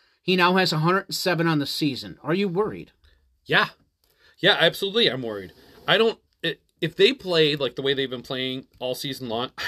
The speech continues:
Speaker 2: don't know how this game goes over. Because the Raiders are one-dimensional, and the Titans haven't been able to do anything on offense.
Speaker 1: They're
Speaker 2: And I hate to
Speaker 1: zero-dimensional.
Speaker 2: Yeah, they're
Speaker 1: <laughs>
Speaker 2: zero-dimensional.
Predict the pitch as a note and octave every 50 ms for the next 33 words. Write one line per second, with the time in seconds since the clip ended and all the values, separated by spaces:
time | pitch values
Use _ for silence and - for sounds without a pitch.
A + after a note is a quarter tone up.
0 | - - - A2+ A#2 A#2 G#2 - G#2 G2+ G2 F#2 - - F2 F2 F2 E2 D#2 D#2+
1 | F2 F2+ F#2+ F#2 F#2 - - D#2+ - _ _ - - - - - - D#3 D3+ F3
2 | D#3 C#3+ C3 C3 C#3 _ _ _ - - C3 B2 E3+ A3+ D4+ C#4 A#3 - E3 C#3+
3 | - D3 D3+ D3 E3 F#3 F3 D3+ C3 A#2 - - C3+ A2 F#2+ G2 - _ _ _
4 | _ _ _ _ _ _ _ _ _ - - E3 E3 D#3 D3 C#3+ - D#3 D3+ E3+
5 | - - D3+ C3+ B2+ B2+ - - - _ _ _ _ _ _ - D#3 F3+ F3+ D#3+
6 | D#3+ D3 - D#3 D3 C#3+ C3+ C#3 A#2+ A2+ C3 C3 B2+ C3+ D3+ D3 - A2+ G2 G2
7 | F#2 F2+ F2 - _ - G2 - - F3 F#3+ E3+ D#3 C#3+ F3+ G#3+ G3+ F#3 E3+ A3+
8 | D3+ D3+ A3+ F3 - E3+ D#3+ D#3 D#3+ A3 G3 D#3+ F#3+ A3+ A3 D3+ B3+ - C4 B3
9 | D4+ C4+ G#3 - - E3 E3 C4 - - - B3 -